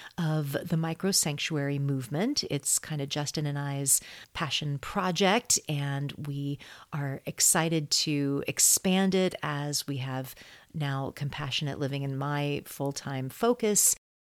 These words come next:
The subject of the humane hoax is very near to me, very near and dear to my heart, of course, because I wrote the first book on the subject of the humane myth, the humane hoax, uh, many years ago. And I feel that this is such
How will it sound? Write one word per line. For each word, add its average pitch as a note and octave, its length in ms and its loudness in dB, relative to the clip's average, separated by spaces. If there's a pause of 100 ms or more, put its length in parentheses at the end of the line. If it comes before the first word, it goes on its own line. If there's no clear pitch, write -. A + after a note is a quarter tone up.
(680)
The G#3+ 180 0
subject F4 460 4
of G3 80 4
the G3 80 2
humane E3+ 320 0
hoax D3+ 300 2
is C#3 100 0
very D3+ 260 4
near C3+ 280 0
to - 180 -4
me, - 160 -6
very D3+ 320 0 (140)
near E3 400 4
and F#3 100 6
dear D3+ 120 4
to D3 60 2
my C#3 140 0
heart, C3+ 320 -2
of - 140 -14
course, - 280 -2
because - 280 -4
I C#3+ 100 0
wrote C#3+ 380 2 (320)
the E3 80 0
first F3 500 2
book A#3 400 4
on C#3+ 200 2
the C3+ 60 -2
subject - 640 -2
of D3 140 0
the D3 60 2
humane C3+ 360 2
myth, C3 380 -2
the D3 60 -4
humane C3 300 -2
hoax, B2 520 0
uh, B2 380 -6
many C3 220 -2
years B2 220 -2
ago. C3+ 420 2 (640)
And A#3 100 4
I A#3+ 60 6
feel C4+ 260 0
that A#3 140 2
this G#3 180 0
is F3+ 300 2
such - 520 2